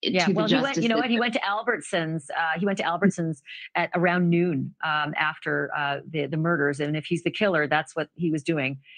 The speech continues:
Speaker 1: after butchering four people, shopping at Albertsons, uh, that afternoon. Okay, uh, the other thing I'm, I'm astounded at, and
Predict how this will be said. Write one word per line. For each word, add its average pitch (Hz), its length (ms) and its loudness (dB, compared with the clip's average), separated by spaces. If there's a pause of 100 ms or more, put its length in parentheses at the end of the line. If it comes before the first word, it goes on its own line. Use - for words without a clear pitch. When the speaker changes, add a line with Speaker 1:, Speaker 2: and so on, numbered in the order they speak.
(220)
Speaker 1:
after 165 220 -2
butchering 156 420 0
four 147 180 -2
people, 147 400 0
shopping 143 360 -2
at 143 60 2
Albertsons, 143 760 -2
uh, 147 220 2
that 147 200 4
afternoon. 143 460 2 (280)
Okay, 196 380 2
uh, 190 140 0
the 202 140 4
other 262 160 2
thing 247 160 2
I'm, 180 220 0
I'm 170 200 0 (120)
astounded 160 480 0
at, 127 300 -4
and 156 100 -2